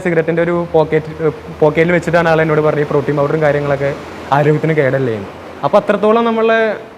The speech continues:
ഇതിനെക്കുറിച്ച് നോളജ് ഇല്ല. ഇത് ഏത് തരത്തിൽ മൂവ് ചെയ്താലാണ്, അത്രേ ഉള്ളൂ. അപ്പോൾ അതുപോലെ തന്നെയാണ് നമ്മുടെ വീട്ടുകാരും. പിന്നെ എല്ലാ, എന്താ പറയുക, മിഡിൽ ക്ലാ-, മിഡിൽ ക്ലാസ് ഫാമിലി പോലെ തന്നെ എൻ്റെ ഫാമിലിയും മിഡിൽ ക്ലാസ് തന്നെയാണ്. അപ്പോൾ അത്തരം സാഹചര്യങ്ങളില്ല. ഫിനാൻഷ്യൽ ആയാലും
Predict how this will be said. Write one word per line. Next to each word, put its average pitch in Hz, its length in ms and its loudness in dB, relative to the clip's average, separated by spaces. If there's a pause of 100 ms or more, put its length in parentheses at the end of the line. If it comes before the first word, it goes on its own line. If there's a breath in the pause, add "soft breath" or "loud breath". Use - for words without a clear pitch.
(240)
ഇതിനെക്കുറിച്ച് 214 380 0
നോളജ് 196 420 2
ഇല്ല. 180 120 -2 (280)
ഇത് 135 120 -4 (440)
ഏത് 170 140 0
തരത്തിൽ 180 360 2 (160)
മൂവ് 170 180 0
ചെയ്താലാണ്, 170 540 0 (680 loud breath)
അത്രേ 180 200 0
ഉള്ളൂ. 190 160 4
അപ്പോൾ 143 160 0
അതുപോലെ 120 240 -2
തന്നെയാണ് 214 240 -2
നമ്മുടെ 214 240 0
വീട്ടുകാരും. 175 340 2
പിന്നെ 127 220 -4 (600)
എല്ലാ, 185 140 4 (100)
എന്താ 190 120 0
പറയുക, 185 160 2
മിഡിൽ 170 180 0
ക്ലാ-, 175 160 0 (460)
മിഡിൽ 160 200 -2
ക്ലാസ് 175 220 2
ഫാമിലി 170 320 2
പോലെ 170 220 4
തന്നെ 170 160 -2 (600)
എൻ്റെ 165 200 0
ഫാമിലിയും 175 340 0
മിഡിൽ 160 180 -4
ക്ലാസ് 156 220 2
തന്നെയാണ്. 147 360 -2
അപ്പോൾ 135 140 -2
അത്തരം 143 260 -4
സാഹചര്യങ്ങളില്ല. 143 640 0 (520)
ഫിനാൻഷ്യൽ 131 460 -2
ആയാലും 147 260 0